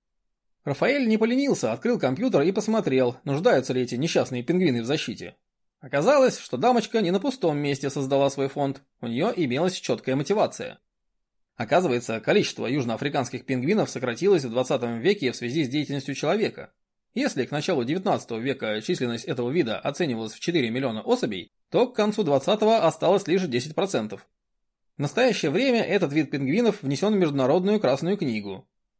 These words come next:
Благое дело затеяла Переверзева, но неужели в Южноафриканской Республике не нашлось своих защитников, своих богатых спонсоров? И кто такой дурень, который вложил деньги в основание этого фонда? Похоже,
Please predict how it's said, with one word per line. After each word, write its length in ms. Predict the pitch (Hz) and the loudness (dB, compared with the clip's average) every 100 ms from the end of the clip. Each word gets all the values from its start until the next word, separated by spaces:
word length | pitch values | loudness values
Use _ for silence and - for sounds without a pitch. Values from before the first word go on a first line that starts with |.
| _ - | _ -6
Благое 420 | 123 143 320 196 | -4 -2 0 0
дело 260 | 180 269 | 2 2
затеяла 380 | 131 135 156 123 | 2 2 2 0
Переверзева, 720 | 123 160 214 120 110 101 95 - | 2 2 2 0 -2 -6 -8 -8
но 160 | 127 | -6
неужели 520 | 98 135 135 202 123 | -4 -2 4 4 4
в 40 | 104 | 2
Южноафриканской 760 | 175 127 120 165 170 - - | 0 0 -2 -2 -2 -2 -2
Республике 640 | 120 117 254 190 120 104 - _ - | -6 0 0 0 -2 -6 -8 _ -6
не 120 | 151 | 0
нашлось 360 | 180 - 196 | 0 4 2
своих 380 | - 165 254 135 | 2 2 2 2
защитников, 600 | 127 - 160 110 101 - _ _ | 0 -2 -6 -6 -10 -14 _ _
своих 340 | - 165 262 - | -8 0 0 0
богатых 380 | 123 196 - - | 0 0 -2 -2
спонсоров? 500 | 214 180 - - - _ _ _ _ _ _ - | 0 0 -4 -16 -20 _ _ _ _ _ _ -2
И 160 | 247 | -2
кто 280 | - - 277 | -2 -2 -2
такой 320 | - 165 175 | 0 0 0
дурень, 420 | 127 240 233 123 110 | 2 2 4 2 -2
который 320 | 131 196 139 | -2 0 2
вложил 360 | 123 151 185 | 0 2 2
деньги 420 | 117 196 226 143 117 | 0 -2 0 -2 -2
в 60 | |
основание 480 | 123 139 196 170 151 | -2 -2 0 0 0
этого 260 | 151 147 165 | -2 -2 0
фонда? 460 | 254 196 107 67 _ _ _ _ _ _ _ _ _ | 2 2 0 -8 _ _ _ _ _ _ _ _ _
Похоже, 520 | - 139 311 285 127 | -6 -4 0 0 0